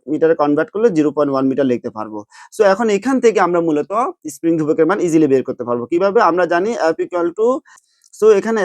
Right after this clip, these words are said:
F equal to আমরা লিখবো del M into G equal to K and then X হিসেবে আমরা লিখবো del X কে। এখান থেকে যদি আমরা বসাই K equal to del M into G whole divided by del X, এখানে del M এর ভ্যালু জিরো পয়েন্ট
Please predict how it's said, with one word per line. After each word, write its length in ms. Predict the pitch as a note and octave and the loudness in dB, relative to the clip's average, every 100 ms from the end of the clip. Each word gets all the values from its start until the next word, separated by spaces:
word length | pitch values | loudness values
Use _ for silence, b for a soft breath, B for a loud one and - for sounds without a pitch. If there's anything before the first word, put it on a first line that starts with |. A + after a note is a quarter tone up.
| F#3+ | 0
F 20 | G3+ | 2
equal 160 | G3+ - | 0 2
to 40 | G3+ | 2
আমরা 120 | G3 F#3 | 2 2
লিখবো 280 | F3 D#3+ A3+ A#3 F3 | -2 2 4 4 4
del 240 | E3+ F3 F3 - G3+ A#3+ | 4 4 2 0 -2 0
M 40 | B3 - F3+ | -2 -2 -4
into 300 | F3+ F3+ F3+ D3+ | -2 -2 -2 -2
G 40 | E3 G#3+ A2 - _ _ _ _ - F#3 | -2 0 -2 -6 _ _ _ _ -6 0
equal 280 | A3 A3+ G3+ | 2 2 2
to 80 | E3 A2+ - _ | -2 -4 -8 _
K 40 | F#3 G3+ B3 - E3+ | 4 6 4 4 -2
and 120 | E3+ E3+ | 0 0
then 140 | G3 D3+ F#3 | -2 0 -4
X 20 | - F#3+ | -4 -6
হিসেবে 240 | F3+ E3+ | -4 -2
আমরা 140 | E3 E3 | 2 4
লিখবো 220 | D#3 C#3+ F#3 D#3+ | 4 2 2 4
del 160 | C#3+ C3 - | 4 0 -4
X 20 | - | -8
কে। 100 | A#2 A2 b b - | -8 -8 b b -2
এখান 260 | F#3 A3+ G#3+ | 0 0 2
থেকে 120 | G3+ | 2
যদি 100 | G3 F3+ | 2 2
আমরা 140 | F3 D3+ | 2 2
বসাই 280 | - G#3+ G#3+ | 2 0 -2
K 40 | F#3+ E3+ E3 | 2 2 2
equal 240 | D#3 D#3+ D#3 A3 | 2 0 0 0
to 100 | B3+ F#4 b b _ C#3+ | 0 -2 b b _ -2
del 380 | C#3 E3 F#3 F#3+ C3+ E3 F#3 | 2 4 4 0 -2 0 0
M 40 | G3 E3 | -2 -2
into 260 | D#3+ D#3 F3+ D3 | -2 -2 -4 -2
G 20 | C#3 F3 A3+ G3 | -2 0 0 2
whole 200 | F3+ F#3 E3 | 2 4 2
divided 400 | D3+ C#3+ C#3+ C3 C#3+ | 2 2 0 0 0
by 100 | F#3 D#3 | 0 2
del 180 | C#3+ C#3 E3+ A#3 | 0 0 -2 -4
X, 20 | - b b | -8 b b
এখানে 180 | G3+ G3 F3+ | -2 2 4
del 140 | E3 E3 | 4 4
M 20 | E3+ | 2
এর 60 | E3 | 0
ভ্যালু 160 | D#3+ E3 C#3+ | 0 0 0
জিরো 140 | C#3+ D3+ | -2 -2
পয়েন্ট 200 | D3 | -4